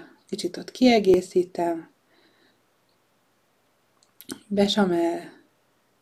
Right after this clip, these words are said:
és így folytatódik, ameddig szeretnétek.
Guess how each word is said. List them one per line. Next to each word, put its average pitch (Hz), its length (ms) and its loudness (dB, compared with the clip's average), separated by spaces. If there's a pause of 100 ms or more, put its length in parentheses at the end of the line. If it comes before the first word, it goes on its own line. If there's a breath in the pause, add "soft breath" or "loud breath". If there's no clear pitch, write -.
(520 soft breath)
és - 100 -6
így 320 240 10
folytatódik, 196 800 6
ameddig 170 480 -2
szeretnétek. 165 840 -4